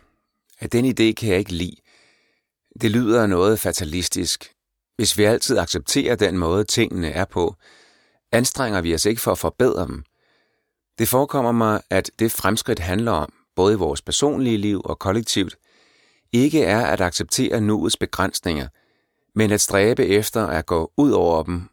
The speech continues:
og skabe noget bedre. Hvis vi ikke havde gjort det, ville vi stadig have levet i huler. Hvordan forener du overgivelse med at ændre tingene og få noget gjort? For nogle mennesker har ordet overgivelse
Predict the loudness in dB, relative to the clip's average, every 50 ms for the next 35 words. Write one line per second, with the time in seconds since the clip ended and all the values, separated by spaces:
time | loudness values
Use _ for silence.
0 | _ _ -2 -2 0 2 2 2 2 2 0 -2 -2 -2 -2 -2 -2 -2 -2 -2
1 | -2 -2 -4 -6 -8 -12 _ _ _ _ _ _ _ _ _ _ _ _ _ _
2 | _ _ _ _ _ _ _ _ _ _ _ -2 0 0 0 2 2 2 2 2
3 | 2 2 0 2 4 4 2 2 2 2 2 2 0 -2 0 2 2 2 0 -2
4 | -8 -16 -20 _ _ _ 0 0 0 0 0 -2 -2 -2 -2 0 0 0 0 0
5 | 0 0 0 2 2 2 2 0 0 -2 -4 -4 -2 -2 -2 -2 -2 -4 _ _
6 | _ _ _ _ _ _ _ _ _ _ _ _ _ _ _ _ _ _ _ _
7 | _ _ -2 0 2 2 2 2 0 -2 -2 -2 -2 0 -2 -2 -2 -4 -2 -2
8 | -2 0 0 2 2 2 2 0 -2 -2 -4 -2 -2 -4 -4 -2 -2 0 2 2
9 | 2 0 -2 -4 -4 -4 -4 -6 -6 -4 -2 -2 -2 -2 -4 -4 -4 -4 -4 -2
10 | -2 -2 0 -2 -2 -4 -2 0 0 0 0 -2 -8 -14 _ _ _ _ _ _
11 | _ _ _ _ _ _ _ _ _ _ _ _ _ _ _ _ _ _ _ _
12 | _ _ _ _ _ _ _ _ _ _ _ _ _ _ _ _ _ _ _ _
13 | _ _ _ _ _ _ _ _ _ _ _ _ _ _ _ _ _ _ _ _
14 | _ _ _ _ _ _ -10 -4 -2 0 2 2 2 2 2 0 0 0 -2 -2
15 | -4 -4 -2 -2 -2 -2 0 0 0 0 0 0 -2 0 0 0 0 0 0 0
16 | 2 2 2 0 0 -2 -4 -4 -2 -4 -4 -4 -4 -4 -4 -4